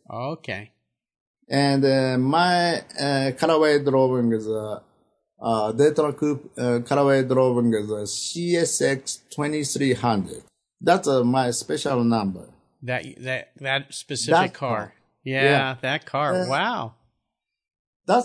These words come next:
Speaker 2: car, uh, Cal Shelby, he bought that.
Speaker 1: He ended up buying the car. Wow. No kidding.
Speaker 2: And, uh,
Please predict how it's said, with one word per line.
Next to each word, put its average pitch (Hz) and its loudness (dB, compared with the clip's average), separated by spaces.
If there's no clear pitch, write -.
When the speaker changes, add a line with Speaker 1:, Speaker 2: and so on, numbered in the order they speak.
Speaker 2:
car, 180 -2
uh, 143 -2
Cal 196 0
Shelby, 123 -2
he - -10
bought 139 0
that. - -14
Speaker 1:
He 233 -4
ended 220 -2
up 202 -4
buying 208 -4
the 208 -6
car. 202 -8
Wow. 233 -6
No 262 -4
kidding. 269 -6
Speaker 2:
And, 180 -2
uh, 175 4